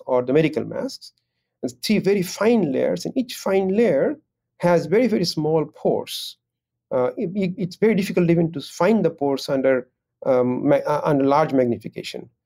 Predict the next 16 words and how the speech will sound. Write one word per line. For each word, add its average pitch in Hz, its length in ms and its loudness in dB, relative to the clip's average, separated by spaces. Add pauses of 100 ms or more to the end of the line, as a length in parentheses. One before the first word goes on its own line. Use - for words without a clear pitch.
(180)
Whereas, 143 340 0
as 139 200 -4
you 139 80 -6
said, 165 460 0
cloth 175 280 0 (280)
have 127 260 -2
much 135 320 -4
bigger 123 220 -2
pores. - 540 -10 (520)
So, 147 380 0 (140)
yes, 214 400 2
they 185 180 0
have 170 160 2
a 165 80 0
very 180 320 0
high 160 640 -2